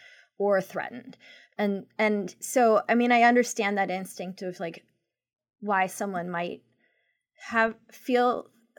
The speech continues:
threatened by it, but I, I think it's important to try to stay open to dialogue, um, at the very least. Uh, and,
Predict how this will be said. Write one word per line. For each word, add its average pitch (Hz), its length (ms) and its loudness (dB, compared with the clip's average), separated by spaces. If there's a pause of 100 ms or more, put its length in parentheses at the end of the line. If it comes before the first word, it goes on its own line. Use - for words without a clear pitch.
(100)
threatened 254 380 4
by 269 140 2
it, 277 260 2
but 208 160 4
I, 196 220 2
I 208 40 0
think 226 320 -4
it's 202 180 -4
important 202 640 -4 (200)
to 180 560 -2 (360)
try 190 300 -2
to 180 640 -4
stay 190 380 -6
open 185 640 -8 (200)
to 180 180 -2
dialogue, - 640 -6 (160)
um, 180 420 -8
at 196 220 -2
the 202 100 -6
very 180 280 -4
least. - 520 -14 (600)
Uh, 180 320 0 (120)
and, 196 240 -2